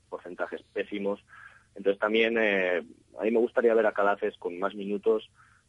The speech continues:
eh, con el quinteto, digamos, titular, con Mark, con Randolph,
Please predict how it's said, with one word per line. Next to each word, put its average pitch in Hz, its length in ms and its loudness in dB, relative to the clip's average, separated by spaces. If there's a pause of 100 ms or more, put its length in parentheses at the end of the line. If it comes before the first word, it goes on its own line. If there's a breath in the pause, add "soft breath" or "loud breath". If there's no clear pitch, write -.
(160)
eh, 90 540 -2 (100)
con 90 160 -4
el 80 260 -8
quinteto, 92 380 -8
digamos, 95 340 -2
titular, 95 400 -2
con 85 200 -10
Mark, 104 240 -2
con 82 240 -14
Randolph, 101 500 -4